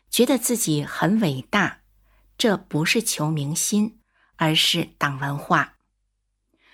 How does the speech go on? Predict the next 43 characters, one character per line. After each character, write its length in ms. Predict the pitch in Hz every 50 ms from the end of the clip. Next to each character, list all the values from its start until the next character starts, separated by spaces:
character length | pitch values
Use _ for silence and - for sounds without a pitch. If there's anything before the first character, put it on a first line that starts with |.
| _ _ _ _ _
中 140 | - 262 269
共 200 | 262 294 247 202
在 200 | 185 226 202 180
老 120 | 165 160 185
百 140 | - 160
姓 220 | 147 - - 180 -
遇 100 | 202 196
到 140 | - 165 147
天 260 | 151 - - 180 175
灾 240 | 180 - 180 175 185
时， 360 | 185 - - - - - - _
总 200 | - - 190 190
要 100 | 240 254
在 140 | 240 214 180
其 180 | - - 175
中 160 | 160 - 196 208
显 340 | - - - 170 147 139
示 380 | 143 - - - 202 - - _
自 220 | - - - 262 247
己 240 | 240 - - 147 -
的 160 | - 165 160
伟 220 | 165 175 143 147
光 280 | - - 165 160 156 160
正。 320 | 160 - 175 156 - - _ _ _ _ _ _ _ _ _ _ - - - - _ -
我 100 | - 208
这 160 | 208 285 277
不 80 | 277 269
也 160 | 240 214 165
是 200 | 151 - - 160
一 160 | 160 151 151
样 240 | 180 214 208 190 165
的 100 | 151 156
心 260 | - - - 165 156
吗？ 340 | 160 165 156 147 151 - - _ _ _ _ _ _ _ _ _ _ _ _ _ _ _ _
在 160 | - - 214
我 100 | 196 180
丈 260 | 165 - 202 180 170 160
夫 220 | - - 156 151
人 240 | 147 160 151 156 170
生 260 | - - 196 185 190
困 240 | 185 - 226 180 156
境 240 | 147 - 160 151 147
时， 400 | - - - 151 147 147 -